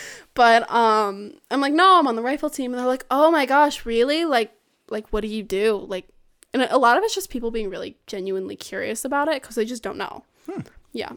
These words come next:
Speaker 1: a lot
Speaker 2: Now
Speaker 1: of them
Speaker 2: you
Speaker 1: think
Speaker 2: can
Speaker 1: it's pretty
Speaker 2: show
Speaker 1: cool.
Speaker 2: them, "Listen to this podcast. Here you go. Here's all your questions answered."
Speaker 1: Yeah, I think
Speaker 2: And
Speaker 1: if
Speaker 2: a lot
Speaker 1: I
Speaker 2: of poop stories.
Speaker 1: Yeah. <laughs>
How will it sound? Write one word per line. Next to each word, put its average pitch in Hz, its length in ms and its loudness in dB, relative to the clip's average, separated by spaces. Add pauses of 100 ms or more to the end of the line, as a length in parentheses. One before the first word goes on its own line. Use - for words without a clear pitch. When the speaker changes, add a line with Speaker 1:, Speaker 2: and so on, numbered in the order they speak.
Speaker 1:
a 247 60 -6
lot 247 40 0
Speaker 2:
Now 254 80 4
Speaker 1:
of 269 80 4
them 262 80 2
Speaker 2:
you 262 60 -4
Speaker 1:
think - 20 -6
Speaker 2:
can - 100 -2
Speaker 1:
it's 120 100 -6
pretty 202 160 -6
Speaker 2:
show 127 140 0
Speaker 1:
cool. 120 180 -4
Speaker 2:
them, 123 100 -12
"Listen 131 280 -4
to 123 60 -6
this 113 160 -10
podcast. 92 480 -10 (440)
Here 127 80 -10
you 117 140 -8
go. 104 180 -10
Here's 113 240 -10
all 117 80 -4
your 110 120 -6
questions 107 380 -10
answered." 95 360 -12
Speaker 1:
Yeah, 277 180 -2
I 240 80 -4
think 285 240 -6
Speaker 2:
And 330 80 -8
Speaker 1:
if 320 60 -4
Speaker 2:
a 311 40 2
lot - 100 2
Speaker 1:
I - 20 -2
Speaker 2:
of 202 80 -12
poop - 200 -10
stories. 90 400 -12 (160)
Speaker 1:
Yeah. 247 380 -2
<laughs> - 60 0